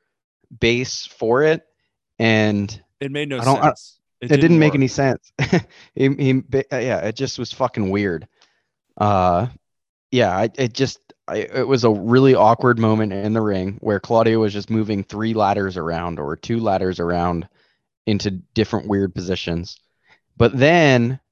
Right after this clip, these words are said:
Speaker 1: once we got the other half of, of, uh, Jesus Christ, former tag team champs, current trios champs.
Speaker 2: Penta?
Speaker 1: Yeah, Penta and
Speaker 2: Death Triangle. You're talking about Death Triangle.
Speaker 1: Yeah.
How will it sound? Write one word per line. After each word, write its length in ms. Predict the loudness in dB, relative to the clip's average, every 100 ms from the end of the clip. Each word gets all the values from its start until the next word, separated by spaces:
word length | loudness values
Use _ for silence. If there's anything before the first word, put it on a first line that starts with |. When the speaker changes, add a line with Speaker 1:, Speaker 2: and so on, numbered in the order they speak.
| _ _ _ _ -4
Speaker 1:
once 260 | -2 0
we 100 | -2
got 240 | 2 2 2
the 120 | 2
other 180 | 2 0
half 360 | 2 2 2
of, 420 | 0 0 -4 -16 -20 -20 _ _ _ _ _ _ -2
of, 300 | 0 0 0
uh, 420 | 2 2 0 -2 -10 _ _ -16
Jesus 340 | -12 -10 -12
Christ, 400 | -8 -6 -6 -10 -20 _ _ _ _ _ _ _ _
former 280 | -6 -6
tag 240 | -4 -4 -4
team 180 | -6 -8
champs, 440 | -10 -10 -12 -18 _ _ _ _ -10
current 340 | -6 -6 -6
trios 380 | -6 -4 -2 -4
champs. 460 | -6 -8 -8 -14 _ _ -18
Speaker 2:
Penta? 360 | -16 -14 -14 -16 _ _ _ _ _ _ _ _ _ _
Speaker 1:
Yeah, 200 | 2 2
Penta 580 | 2 -2 -2 0 2 0
and 480 | -2 -4 -4 -10 -12
Speaker 2:
Death 200 | -10 -10
Triangle. 340 | -12 -16 -16 -20
You're 80 | -18
talking 160 | -16 -14
about 80 |
Death 160 | -14 -14
Triangle. 240 | -12 -4
Speaker 1:
Yeah. 60 | -2